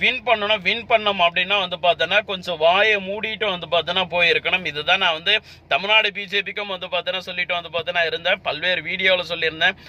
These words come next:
எனக்கு தெரிஞ்ச வந்து பார்த்தோன்னா என் கூட வந்து பார்த்தோன்னா கான்டாக்ட்ல இருந்த நிறைய பி ஜே பி சார்ந்த நல்ல உள்ளங்கள், பிளஸ் வந்து பார்த்தோன்னா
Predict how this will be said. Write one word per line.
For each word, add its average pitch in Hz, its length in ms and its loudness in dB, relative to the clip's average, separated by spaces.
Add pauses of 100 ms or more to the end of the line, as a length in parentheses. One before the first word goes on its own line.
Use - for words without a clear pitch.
(340)
எனக்கு 185 260 0
தெரிஞ்ச 202 280 0
வந்து 185 220 -4
பார்த்தோன்னா 185 260 2 (120)
என் 175 120 -4
கூட 190 100 -4 (100)
வந்து 180 180 -8
பார்த்தோன்னா 175 340 -2
கான்டாக்ட்ல 170 440 -2
இருந்த 170 280 -4
நிறைய 175 260 0
பி 190 80 -4 (100)
ஜே 220 140 2
பி 190 140 -6
சார்ந்த 170 300 -2
நல்ல 170 300 0
உள்ளங்கள், 165 440 -2
பிளஸ் 170 240 0
வந்து 165 160 -6
பார்த்தோன்னா 170 260 0